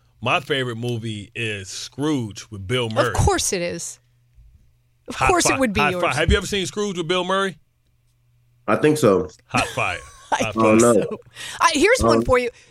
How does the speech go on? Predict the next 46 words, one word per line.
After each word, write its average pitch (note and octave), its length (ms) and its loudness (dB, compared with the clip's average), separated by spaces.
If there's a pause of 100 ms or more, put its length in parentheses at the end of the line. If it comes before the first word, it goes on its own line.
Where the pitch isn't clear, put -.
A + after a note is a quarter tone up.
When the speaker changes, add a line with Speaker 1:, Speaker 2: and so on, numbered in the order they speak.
(120)
Speaker 2:
Do C4+ 140 2
you D4 220 4
Speaker 1:
Put F#4+ 80 0
a - 20 -20
Speaker 2:
think E4+ 260 -2
Speaker 1:
little C3 160 -2
love B2+ 140 -2
in A#2+ 80 -6
your A2 80 -4
heart, G#2+ 240 -6
man. F#2 180 -6
Speaker 2:
Do C4 120 2
you D#4 240 4
think D#4 340 -2
Die C#4 320 4
Hard A#3 500 0 (120)
is C#4+ 180 2
a C#4 60 0
Christmas - 440 -2
movie? - 400 -10
Do D4 120 2
you F#4 140 6
classify, D4 760 0
do A3 100 -6
you C#4 100 -4
clear, C#4+ 220 -2 (360)
is C#4 200 2
Die C#4+ 240 4
Speaker 3:
That's - 160 6
Speaker 2:
Hard C4+ 160 4
Speaker 3:
a - 40 -12
Bruce D3 260 2
Willis? F#3+ 240 6 (2000)
Speaker 2:
Die B3+ 200 6
Hard C4+ 320 2
with, A3+ 300 -4
um, G#3 460 -2 (460)
Speaker 3:
Bruce C#3 180 2
Willis? E3 320 6
Speaker 2:
Bruce C#4 180 2
Speaker 1:
Yeah. - 80 4
Speaker 2:
Willis? - 240 2
Yes. C4+ 300 0
Speaker 1:
Yeah. B2 180 -2 (800)
Speaker 3:
Bald B2 240 6
actor. C3+ 300 2